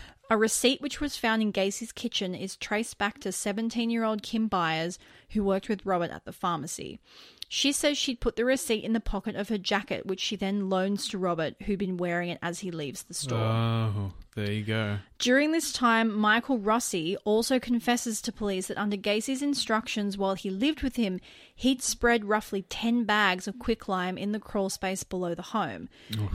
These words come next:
Speaker 1: Another employee who also lived with Gacy at one stage tells police that Gacy had asked him to spread bags of lime as well,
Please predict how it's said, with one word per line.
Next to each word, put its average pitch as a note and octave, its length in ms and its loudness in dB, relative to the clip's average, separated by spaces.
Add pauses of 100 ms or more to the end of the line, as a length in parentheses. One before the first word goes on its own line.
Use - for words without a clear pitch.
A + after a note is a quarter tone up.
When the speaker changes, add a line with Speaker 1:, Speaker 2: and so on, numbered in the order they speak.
Speaker 1:
Another B3 400 6
employee A3 540 4
who G3 200 -2
also A3+ 360 0
lived G#3 240 0
with F#3 160 -4
Gacy F3+ 340 -2
at B2 80 -4
one F3+ 220 -4
stage F2+ 560 -6
tells G#3+ 300 0
police G#3+ 380 0
that - 140 -8
Gacy G3+ 400 0
had G#3 220 -2
asked G3 320 2
him G3+ 140 0
to G3 100 -4
spread F#3 500 -2
bags F3+ 300 0
of F#3 100 -6
lime F3 220 -4
as - 180 -8
well, A3 400 4